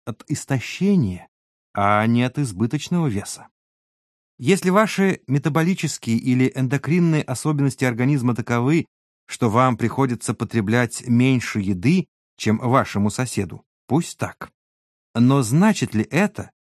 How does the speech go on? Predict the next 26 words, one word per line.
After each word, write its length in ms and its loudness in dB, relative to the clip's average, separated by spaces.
что 240 -2
вы 120 4
не 160 4
имеете 340 2
права 300 0
есть 380 0
столько, 500 -2
сколько 400 -2
захотите? 600 -4
Нет, 300 2
не 100 -2
значит. 540 -12
Не 140 4
опережайте 540 0
события. 560 -6
Вы 300 4
расстроились 600 2
бы, 100 0
узнав, 320 2
что 140 0
машина 380 2
вашего 300 0
соседа 520 -2
расходует 580 2
бензин 440 4
вдвое 480 2